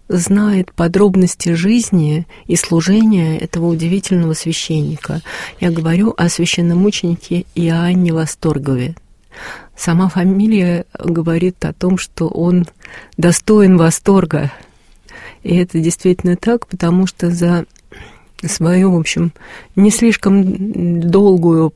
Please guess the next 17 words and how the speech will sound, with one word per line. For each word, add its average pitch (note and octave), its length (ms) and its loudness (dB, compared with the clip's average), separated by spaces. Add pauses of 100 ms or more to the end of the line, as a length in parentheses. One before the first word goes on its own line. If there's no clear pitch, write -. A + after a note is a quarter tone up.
(140)
по F3+ 160 2
нынешним F3 500 2
меркам E3+ 540 0
жизнь, A3+ 360 2 (520)
а, E3+ 400 0 (400)
которая D#3 400 -2
тем E3 240 -2
более D#3+ 240 0
трагически F3+ 720 -2
оборвалась, D#3+ 760 -2 (760)
он G3+ 160 6
успел G#3+ 380 2
очень G3+ 260 2
много F#3 320 2
сделать. D#3+ 580 -2 (260)
Человек, A#3 480 2
которому, A3 800 2